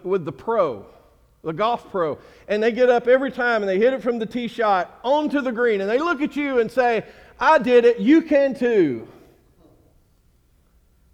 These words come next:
And probably even Adam, as good as he is, would say, "No, I can't do that every time."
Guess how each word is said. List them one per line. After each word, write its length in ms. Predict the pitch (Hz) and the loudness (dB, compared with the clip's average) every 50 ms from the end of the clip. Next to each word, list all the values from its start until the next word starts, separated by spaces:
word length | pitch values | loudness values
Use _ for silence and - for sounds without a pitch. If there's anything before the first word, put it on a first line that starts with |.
| _ _ _ _ _ | _ _ _ _ _
And 120 | - 226 - | -8 -6 0
probably 560 | 240 262 269 285 247 247 254 240 233 240 262 | 2 4 4 4 4 4 2 2 2 -2 -4
even 200 | 277 269 269 269 | -2 -2 -2 0
Adam, 340 | 262 277 285 294 277 240 214 | 2 2 2 2 2 0 0
as 140 | 208 185 180 | -2 -2 -2
good 200 | 233 269 277 269 | -4 -4 -4 -4
as 120 | 240 - | -6 -8
he 220 | 277 277 277 269 | -8 -8 -6 -2
is, 340 | 247 233 180 156 147 131 - - - - - _ _ _ _ _ _ _ | 0 0 0 0 -2 -4 -8 -16 -20 -20 -20 _ _ _ _ _ _ _
would 160 | - 233 240 - | -2 -2 -2 0
say, 520 | - 247 233 233 226 226 214 208 190 196 - - - - _ _ _ _ _ _ _ _ _ - | 0 -2 0 0 0 2 0 0 0 -2 -10 -20 -20 -20 _ _ _ _ _ _ _ _ _ -12
"No, 440 | 302 381 415 427 440 453 202 196 | -10 -6 -2 0 2 2 2 2
I 120 | 190 208 254 | 2 0 0
can't 300 | - - 285 254 233 208 | -2 -4 -2 -2 -2 -2
do 120 | 220 220 | -2 -2
that 200 | 208 214 208 196 | 0 0 0 0
every 240 | 190 180 143 180 175 | -2 -4 -4 -8 -8
time." 560 | - 208 220 440 403 392 440 427 381 349 294 | -6 -6 -6 -6 -6 -8 -8 -8 -8 -8 -10